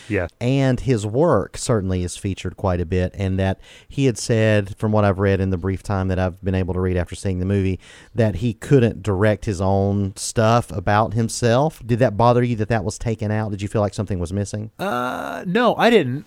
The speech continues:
Speaker 1: B-, because again, like, I, I thought they were very smart with the references.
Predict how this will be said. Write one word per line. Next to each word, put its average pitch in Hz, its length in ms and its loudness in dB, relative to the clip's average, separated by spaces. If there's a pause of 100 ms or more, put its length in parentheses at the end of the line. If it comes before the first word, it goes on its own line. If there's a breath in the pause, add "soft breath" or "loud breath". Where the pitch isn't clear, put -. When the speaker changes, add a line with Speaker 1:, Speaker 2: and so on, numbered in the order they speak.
(120)
Speaker 1:
B-, 185 80 0
because 220 280 2
again, 220 260 4
like, 185 240 2 (260)
I, 165 160 -4
I 202 80 0
thought 254 200 0
they 214 100 8
were 165 120 6
very 151 540 4
smart 110 760 -2 (540)
with 104 500 -2
the 101 160 -2
references. 85 840 -6